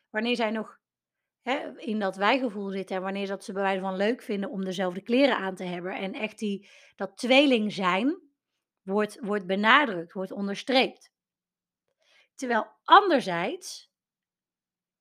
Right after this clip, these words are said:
je dus wil dat ze ieder een eigen individu worden en eigen keuzes gaan maken. Maar daarmee wordt die,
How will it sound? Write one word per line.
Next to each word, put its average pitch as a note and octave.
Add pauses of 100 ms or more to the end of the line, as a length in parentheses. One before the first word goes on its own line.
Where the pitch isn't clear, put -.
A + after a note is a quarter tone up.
(340)
je A3+
dus A3+
wil G#3 (680)
dat A3
ze -
ieder A3
een A3
eigen G#3+
individu G#3+
worden F#3
en -
eigen G3
keuzes B3+
gaan F3+
maken. G3+ (360)
Maar A3+
daarmee C4+ (200)
wordt C4
die, A#3